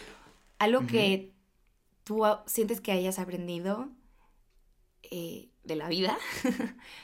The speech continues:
Speaker 1: pero, ¿sabes? O sea, viviendo tal cual, o sea,
Speaker 2: Ujú.
Speaker 1: hablando un, un poco de esto, ¿no? De que decimos de cómo la tecnología va a venir también a, o sea, y puedes encontrar todo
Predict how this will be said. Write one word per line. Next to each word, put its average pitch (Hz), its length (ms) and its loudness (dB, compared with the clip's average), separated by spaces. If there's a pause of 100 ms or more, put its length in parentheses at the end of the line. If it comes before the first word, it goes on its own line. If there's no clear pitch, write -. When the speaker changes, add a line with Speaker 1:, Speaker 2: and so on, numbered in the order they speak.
(280)
Speaker 1:
pero, 196 680 4
¿sabes? 269 260 2
O 247 40 -2
sea, 208 120 4
viviendo 196 460 4
tal 180 200 -2
cual, 196 220 4
o - 20 -4
sea, 175 280 -2 (200)
Speaker 2:
Ujú. 120 260 -8
Speaker 1:
hablando 220 340 8
un, 262 120 0 (200)
un 208 120 0
poco 208 240 0
de 185 80 4
esto, 190 240 -2
¿no? 185 200 -2
De 202 120 -4
que 185 100 -4
decimos 185 400 -2
de 175 240 -4
cómo 196 640 0 (1080)
la 185 240 2
tecnología 190 640 4
va 196 120 8
a 185 40 6
venir 185 440 2
también 175 500 -4
a, 170 380 -2 (140)
o 202 80 -6
sea, 202 120 4
y 196 120 6
puedes 202 220 2
encontrar 180 380 0
todo 185 380 0